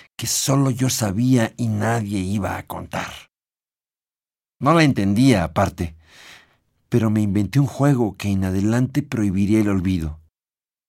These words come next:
Y es por esa coartada que estoy aquí contando lo incontable, moviéndole los ojos y la boca al retrato para ver si él me explica lo que nunca entendí.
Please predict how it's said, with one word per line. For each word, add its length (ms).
Y 180
es 100
por 240
esa 200
coartada 520
que 120
estoy 300
aquí 200
contando 560
lo 120
incontable, 680
moviéndole 500
los 240
ojos 340
y 40
la 140
boca 280
al 100
retrato 520
para 180
ver 140
si 200
él 100
me 100
explica 680
lo 280
que 120
nunca 320
entendí. 400